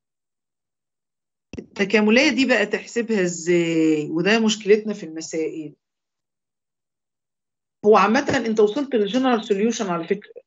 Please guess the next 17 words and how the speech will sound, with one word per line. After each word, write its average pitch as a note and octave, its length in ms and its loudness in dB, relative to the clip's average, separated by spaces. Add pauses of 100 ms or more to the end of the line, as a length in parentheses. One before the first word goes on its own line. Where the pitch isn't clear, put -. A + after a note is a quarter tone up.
(440)
لأن A3+ 320 6
الزد G#3+ 460 4
أصلا C4+ 480 0
كانت A3 280 0
عبارة G#3 280 0
عن F#3+ 200 -2
إيه؟ D4 420 -2
تان G3+ 320 2
واي. E3+ 260 -8 (3250)
بس D#4 240 0
فاضل C4+ 400 -2
فيه C#4 500 0
إن G#3+ 120 2
أنت B3 200 2
تحسب A#3 560 0
التكاملية F#3 720 -2
ده. F3 300 -6